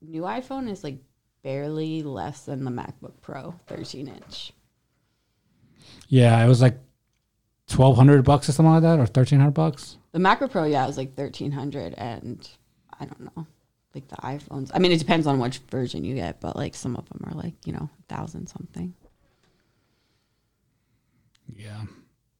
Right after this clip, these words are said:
Speaker 2: I don't know. I got a seven over here, and it does just fine. You have a twelve, a ten, right, Tony?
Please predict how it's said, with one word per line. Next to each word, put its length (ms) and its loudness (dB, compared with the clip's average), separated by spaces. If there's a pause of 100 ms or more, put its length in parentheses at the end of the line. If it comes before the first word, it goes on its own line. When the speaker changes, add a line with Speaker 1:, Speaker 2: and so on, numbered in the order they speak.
(200)
Speaker 2:
I 40 -6
don't 260 -2
know. 80 -4 (160)
I 60 -10
got 120 4
a 60 2
seven 320 0
over 160 0
here, 200 2
and 140 4
it 180 -6 (1500)
does 200 -2
just 200 -4
fine. 320 2
You 100 10
have 100 8
a 60 6
twelve, 480 2
a 60 0
ten, 300 4
right, 140 4
Tony? 300 6